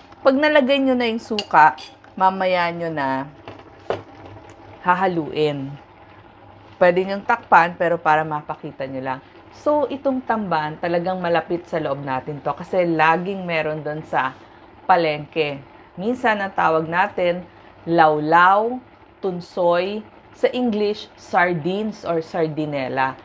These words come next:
Napakasustansya niya. Kasi maganda siya, siya sa tiyan. Kasi nagpapadulas yan, ha, ng pagdumi ng isang tao. Kasi meron ng omega-three fatty acid.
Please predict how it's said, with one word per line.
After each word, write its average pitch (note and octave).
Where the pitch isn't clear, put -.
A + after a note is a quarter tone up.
Napakasustansya F#3+
niya. D3+
Kasi C4
maganda G3
siya, F#3
siya -
sa -
tiyan. D#3
Kasi B3+
nagpapadulas A#3
yan, F3+
ha, C#3+
ng G#3+
pagdumi F#3+
ng F3
isang E3
tao. C#3
Kasi -
meron E3+
ng E3
omega-three D3+
fatty D3
acid. C#3